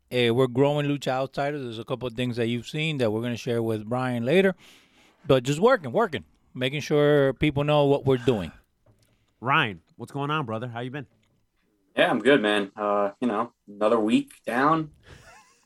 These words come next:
Speaker 3: And, uh, you know,
Speaker 1: <laughs> Look
Speaker 3: like I said,
Speaker 1: alive!
Speaker 3: we're here, so
Speaker 2: Ryan,
Speaker 3: how you doing?
Speaker 2: Ryan looks depressed.
Speaker 1: Hey.
Speaker 2: We had a,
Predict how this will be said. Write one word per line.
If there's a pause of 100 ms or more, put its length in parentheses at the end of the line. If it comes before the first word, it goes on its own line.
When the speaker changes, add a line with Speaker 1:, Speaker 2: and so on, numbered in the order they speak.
(280)
Speaker 3:
And,
uh, (220)
you
know,
Speaker 1:
<laughs>
Look
Speaker 3:
like
I
said,
Speaker 1:
alive!
Speaker 3:
we're
here,
so
Speaker 2:
Ryan,
Speaker 3:
how
you (180)
doing?
Speaker 2:
Ryan
looks
depressed. (100)
Speaker 1:
Hey.
Speaker 2:
We
had
a,